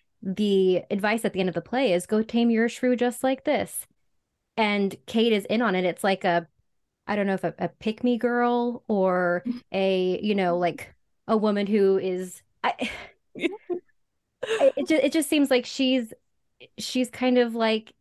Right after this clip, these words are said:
Speaker 1: if we, if we make her, like, wink, wink, nudge, nudge, she's like that one woman in The Handmaid's Tale who is, like,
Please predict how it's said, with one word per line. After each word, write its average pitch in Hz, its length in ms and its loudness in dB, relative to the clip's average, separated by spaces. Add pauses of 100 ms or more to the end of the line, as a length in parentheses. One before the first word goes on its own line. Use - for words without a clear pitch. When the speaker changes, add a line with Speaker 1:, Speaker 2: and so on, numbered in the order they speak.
(120)
Speaker 1:
if 214 200 -2
we, 214 460 2
if 208 140 -2
we 214 80 2
make 214 220 2
her, 190 240 2
like, 170 260 -4 (120)
wink, 196 300 -2
wink, 226 540 0 (100)
nudge, 196 300 -2
nudge, 202 440 2
she's 202 240 -4
like 196 300 -2
that 185 260 -2
one 196 380 0
woman 196 300 0
in 180 140 0
The 170 80 -2
Handmaid's 202 520 0
Tale 165 320 -2
who 175 160 0
is, 170 180 0
like, 170 300 -2